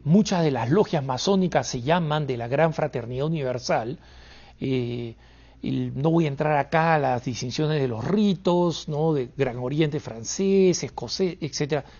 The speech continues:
No viene al caso los ritos de la masonería, pero en todos ellos el concepto gran fraternidad universal es, eh, clásico. Y los católicos que están familiarizados con la masonería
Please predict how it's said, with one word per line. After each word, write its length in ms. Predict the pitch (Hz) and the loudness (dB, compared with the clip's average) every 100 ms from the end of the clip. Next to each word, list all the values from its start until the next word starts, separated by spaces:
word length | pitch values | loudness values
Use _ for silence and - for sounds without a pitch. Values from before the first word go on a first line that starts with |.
| - | -6
No 140 | - 160 | 0 2
viene 200 | 180 175 | 4 2
al 140 | 151 | 0
caso 360 | - 156 - 160 | 0 0 2 0
los 200 | 143 117 | 0 -2
ritos 440 | 139 147 151 139 - - - - - | -4 0 0 0 -4 -18 -20 -8 0
de 120 | 135 | 0
la 80 | 127 | 0
masonería, 500 | 123 131 135 175 175 | -4 -4 0 2 2
pero 220 | 156 131 | 0 0
en 200 | 151 131 | -2 0
todos 440 | - 214 208 151 185 | 4 4 4 0 0
ellos 400 | 170 135 156 147 | 0 2 0 0
el 120 | 131 | -2
concepto 580 | 131 123 185 160 170 147 | -2 -2 -2 -2 -2 -2
gran 380 | 131 165 180 175 | 0 2 2 0
fraternidad 560 | 175 156 131 127 135 | -2 -2 -4 -4 -4
universal 580 | 165 160 151 - 127 123 - - - - - | -2 0 -2 -2 -4 -6 -8 -20 -20 -20 -6
es, 460 | 151 139 - - - | -2 0 -2 -6 -6
eh, 440 | 147 127 120 120 - - 107 107 | -8 -6 -8 -12 -16 -16 -14 -10
clásico. 540 | - 220 208 107 - - - - - - | -2 -2 0 -4 -8 -20 -20 -20 -20 -10
Y 180 | - 156 | -2 0
los 140 | 151 - | 0 0
católicos 440 | - 269 254 175 | 2 4 4 2
que 60 | 143 | 0
están 220 | - 175 | -2 0
familiarizados 1120 | 190 175 156 135 123 127 - 220 269 165 107 | 0 0 -2 -2 -4 -4 0 4 4 2 -2
con 460 | - 151 151 160 160 | -2 0 2 0 0
la 100 | 139 | -2
masonería 580 | 127 131 113 123 117 | -4 -6 -6 -6 -8